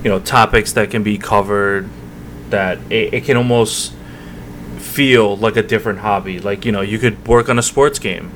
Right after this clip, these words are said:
and come home to play BioShock or something like that. And even though, yes, you're doing the same task, it's two very different worlds that you can immerse yourself in.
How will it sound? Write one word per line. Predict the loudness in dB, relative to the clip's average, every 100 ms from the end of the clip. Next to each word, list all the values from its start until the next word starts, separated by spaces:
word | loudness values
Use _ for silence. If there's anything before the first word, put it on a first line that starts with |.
| -10 -2
and | 0 2 0 -4 -4
come | -2 0
home | 2 0 0
to | -2
play | -4 -2 0 2 2 0 -10 -16 -16 -16 -16 -14 0
BioShock | 6 6 4 -2 -6 -8 -14 -16 -18 -16 -4
or | -2
something | 0 0 0 -2
like | -4 -2
that. | -2 -2
And | -4 -4 -4 -8 -10 -12 -8 -2
even | 2 4
though, | 6 4
yes, | 6 4 4 0
you're |
doing | -2 0 0
the | 0
same | 0 -2
task, | -2 0 2 0 -4 -8
it's | -8
two | -6 -2
very | 2 2
different | 2 -2 -2 -2 0
worlds | 0 0 0
that | -2
you | -2
can | -2
immerse | -2 -2 -2
yourself | -4 -4 -6 -4
in. | -4